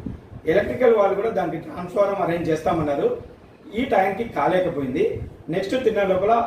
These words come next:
అక్కడ ట్రాన్స్‌ఫార్మర్ బిగియడము, అక్కడే అకేషన్ చేసుకోవడానికి భక్తులందరికీ సదుపాయాలు చేస్తూ అందరి సహకారంతో అన్ని సేవలు చేస్తామని, అంతేకాకుండా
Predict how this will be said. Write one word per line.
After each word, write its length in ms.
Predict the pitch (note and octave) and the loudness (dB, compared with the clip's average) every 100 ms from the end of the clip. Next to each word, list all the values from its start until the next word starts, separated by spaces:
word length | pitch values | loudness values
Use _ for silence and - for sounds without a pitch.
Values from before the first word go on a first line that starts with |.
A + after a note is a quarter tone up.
| - | -2
అక్కడ 200 | D3 D#3 | -4 -4
ట్రాన్స్‌ఫార్మర్ 560 | D3 D#3 - G#3 G3 F3+ | -2 -2 0 2 2 2
బిగియడము, 640 | E3 F#3 F#3 F3+ G#3 - - - - - - | 0 0 0 0 -2 -4 -12 -20 -20 -10 -6
అక్కడే 260 | E3 A#3+ | 2 4
అకేషన్ 520 | B3 - A3 A3 A3 G3 | 4 2 2 0 0 -2
చేసుకోవడానికి 560 | G3 G3+ F#3+ F#3+ G3 | 0 2 2 2 0
భక్తులందరికీ 720 | D#3+ D3+ - F3+ E3+ F#3 G3+ | -2 -2 -2 -2 -2 -2 -2
సదుపాయాలు 640 | F#3 - D3 E3 E3 - D3+ | -4 -4 -2 0 0 0 -2
చేస్తూ 460 | D#3+ - B3+ B3 - - - - - - | -2 0 2 2 0 -12 -20 -20 -20 -8
అందరి 400 | D3+ F3 A#3 A#3+ | -4 0 2 4
సహకారంతో 600 | - F#3 - F3 E3+ D#3+ | 4 2 2 -2 0 0
అన్ని 300 | D3 E3 F3+ | 0 0 -2
సేవలు 340 | F3 E3 C#3 | 0 0 0
చేస్తామని, 560 | D3+ - D#3+ C#3+ D3+ C3 - - - | -2 0 -2 0 -2 -6 -12 -18 -8
అంతేకాకుండా 880 | E3 A3 - G#3 - F#3+ F#3+ E3+ - | -2 0 2 2 0 2 4 4 0